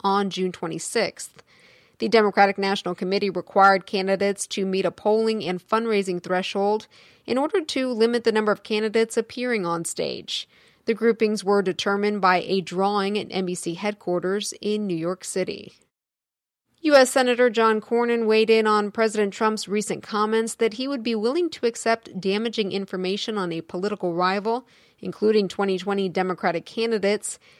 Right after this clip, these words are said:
if approached by a foreign government. During an A B C News interview, Trump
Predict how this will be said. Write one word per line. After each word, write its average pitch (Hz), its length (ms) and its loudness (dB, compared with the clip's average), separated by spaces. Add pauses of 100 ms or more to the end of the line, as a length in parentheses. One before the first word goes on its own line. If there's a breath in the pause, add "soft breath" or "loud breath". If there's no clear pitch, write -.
(120)
if - 180 -2
approached 269 640 0
by 240 320 2
a 262 60 -6
foreign 220 400 -2
government. 208 600 -2 (340 soft breath)
During 220 300 2
an 190 60 -4
A 196 160 -2
B 190 100 -6
C 196 220 -4
News 190 240 0
interview, 196 480 -2 (400 soft breath)
Trump 269 340 2